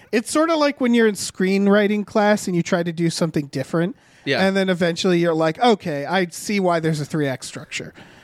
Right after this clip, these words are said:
Speaker 1: Like, it, it, it's that realization of, like, th-, these are thrillers for a reason.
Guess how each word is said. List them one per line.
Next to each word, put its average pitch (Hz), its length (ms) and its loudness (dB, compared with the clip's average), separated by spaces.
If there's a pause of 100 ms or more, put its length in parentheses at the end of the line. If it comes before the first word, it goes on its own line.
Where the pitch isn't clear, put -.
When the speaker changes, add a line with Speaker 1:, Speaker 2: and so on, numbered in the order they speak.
(140)
Speaker 1:
Like, 175 320 -2
it, 190 220 -2
it, 190 240 0
it's 185 220 -2
that 190 240 2
realization 160 680 0
of, 143 140 -4
like, 147 380 -2 (600)
th-, 208 180 0
these 214 240 2
are 202 80 2
thrillers 208 380 4
for 233 120 4
a 240 40 4
reason. 208 480 -2